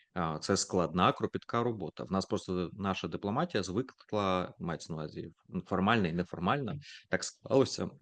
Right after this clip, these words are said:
А, наша дипломатія зараз, е, на собі витягує просто,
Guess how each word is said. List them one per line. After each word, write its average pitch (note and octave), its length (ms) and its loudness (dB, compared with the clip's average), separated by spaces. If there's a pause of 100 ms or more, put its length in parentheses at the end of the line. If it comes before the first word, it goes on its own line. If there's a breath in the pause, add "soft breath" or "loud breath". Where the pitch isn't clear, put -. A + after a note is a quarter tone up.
А, F#2+ 500 -4
наша F2+ 260 -4
дипломатія F#2 440 2
зараз, E2+ 400 0
е, E2+ 120 0 (480 soft breath)
на G2+ 80 4
собі G#2+ 240 0
витягує G2 520 4
просто, F2+ 760 -4